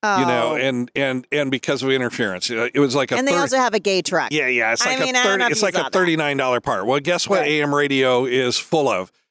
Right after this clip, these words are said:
Speaker 1: Christian
Speaker 2: Yeah.
Speaker 1: broadcasting. A M radio is full of that. It's also f-, full of conservative talk. And it's a huge way that the Latino community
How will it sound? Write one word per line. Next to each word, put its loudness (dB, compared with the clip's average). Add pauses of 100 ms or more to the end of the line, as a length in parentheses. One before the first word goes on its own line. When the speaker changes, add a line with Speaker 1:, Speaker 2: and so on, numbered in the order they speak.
(220)
Speaker 1:
Christian 0
Speaker 2:
Yeah. -4 (400)
Speaker 1:
broadcasting. -2
A -2
M -2
radio 2
is 0
full 2
of 0
that. 0
It's -6
also 0
f-, -8 (360)
full 2
of -2
conservative 0
talk. 0
And -2
it's -2
a 0
huge -2
way 2
that -2
the -2
Latino 0
community -2